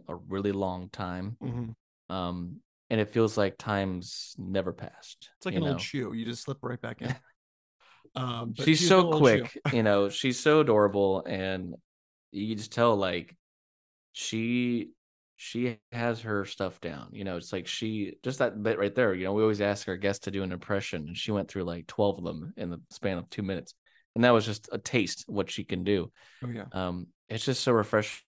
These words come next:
Speaker 1: to see someone that's really, you know, she, she works very hard to maintain her level of, uh, professionalism and, and talent, and, and she's always looking for something new to do.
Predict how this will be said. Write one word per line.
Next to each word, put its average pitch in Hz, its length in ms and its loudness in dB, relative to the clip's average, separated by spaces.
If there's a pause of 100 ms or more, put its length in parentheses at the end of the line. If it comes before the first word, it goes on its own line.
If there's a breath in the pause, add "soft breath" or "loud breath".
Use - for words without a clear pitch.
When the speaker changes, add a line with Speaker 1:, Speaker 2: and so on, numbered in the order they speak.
(100)
Speaker 1:
to 90 100 -4
see 95 220 -4
someone 95 220 -6
that's - 260 -8
really, 90 380 -4 (580)
you 104 80 -2
know, 92 100 0
she, 113 540 -2 (280)
she - 200 -6
works 131 280 -4
very 101 300 2
hard 92 600 0
to 87 520 -8
maintain 87 880 -6 (180)
her 90 180 -4
level 82 480 -8 (500)
of, 82 460 -8
uh, 71 300 -14 (340)
professionalism 95 680 -2
and, 80 220 -8
and 85 140 -6
talent, 90 440 -6
and, 80 220 -6
and 80 300 -14
she's 90 420 -8
always 113 280 0
looking 110 300 0
for 101 120 -4
something 90 400 -6
new 98 240 0
to - 140 -12
do. 95 400 -2